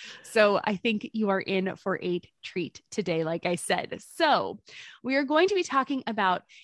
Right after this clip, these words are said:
empowering our daughters, which is, I just, I can't wait. I cannot wait to jump into it, but I don't want to jump the gun too early. I would love for you to tell, um, myself and our listeners about yourself and what led you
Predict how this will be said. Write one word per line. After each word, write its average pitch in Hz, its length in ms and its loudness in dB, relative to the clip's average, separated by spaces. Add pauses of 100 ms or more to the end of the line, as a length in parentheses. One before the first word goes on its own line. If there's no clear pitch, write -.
empowering 220 720 0
our 202 120 -4
daughters, 170 500 -2 (160)
which 190 380 0 (100)
is, 196 480 -4 (520)
I 220 120 2
just, 196 220 -8
I 220 40 -6
can't 214 240 0
wait. - 240 -6 (160)
I - 40 -6
cannot 220 340 4
wait 202 140 2
to 202 80 -10
jump 185 220 0
into 175 220 -2
it, 175 220 0 (220)
but 202 100 0
I 185 80 4
don't 196 260 2
want 240 120 2
to 277 60 2
jump 285 180 2
the 320 80 -2
gun 277 180 2
too 349 220 2
early. 196 320 2
I 202 100 2
would 190 160 0
love 185 260 4
for 240 80 -4
you 240 180 0
to 277 120 -8
tell, 208 400 2 (160)
um, 185 380 2
myself 311 460 2
and 233 120 2
our 196 100 2
listeners 233 520 -2
about 175 340 -2
yourself 277 440 2 (400)
and 262 240 2
what 294 360 4
led 240 440 2
you 175 380 0